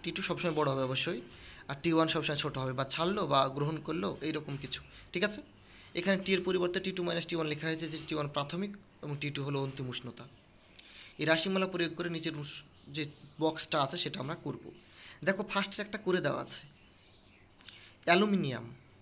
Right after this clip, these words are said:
যার ভর চারশো গ্রাম, আপেক্ষিক তাপ এইচ zero zero দশমিক টু ওয়ান calorie per gram per,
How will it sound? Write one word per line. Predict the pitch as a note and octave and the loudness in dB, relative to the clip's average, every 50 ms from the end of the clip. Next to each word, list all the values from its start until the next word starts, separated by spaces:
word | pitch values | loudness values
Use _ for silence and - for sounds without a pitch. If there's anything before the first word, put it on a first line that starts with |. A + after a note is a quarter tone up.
| - - | -16 -10
যার | C3+ C3+ E3 D#3 | 2 2 4 4
ভর | C#3+ B2 C3 D#3 D#3+ F3 | 4 2 4 4 4 4
চারশো | F3 D#3 C3 - - - C#3+ A#2+ | 4 0 2 2 2 0 0 -2
গ্রাম, | A#2 B2+ B2 A2 A2 A#2 C3 - - - - - - - - - - - - | -6 -6 -8 -8 -10 -12 -16 -20 -20 -20 -20 -20 -20 -20 -20 -20 -18 -8 -6
আপেক্ষিক | - C#3+ - F#3 F#3 G3 G3 - - | -6 -2 -2 -2 -2 -2 -4 -2 0
তাপ | F3+ D#3 D#3 - - | 0 0 0 0 2
এইচ | - F3+ F3 F3+ D3 | 6 6 6 6 4
zero | D#3+ D#3+ | 2 0
zero | D3 C#3+ D3 C#3+ | 0 0 0 0
দশমিক | C#3+ C#3+ - D3 D3 C#3+ C#3+ - - - | 0 0 -2 -2 -2 -4 -6 -8 -6 -4
টু | G#3 G#3+ G3+ E3 | -2 0 0 2
ওয়ান | C#3 C3+ C#3 E3 A3+ A#3 - - - - - - - | 2 2 0 0 -4 -8 -12 -18 -20 -20 -20 -12 4
calorie | - E3 D#3+ E3 E3 D#3+ F3 F3 | 6 8 8 8 8 6 6 6
per | D#3+ D3+ | 6 4
gram | C#3 B2+ C3+ C#3 D3 D#3+ D#3 - | 4 4 2 2 4 2 2 0
per, | D#3 | -2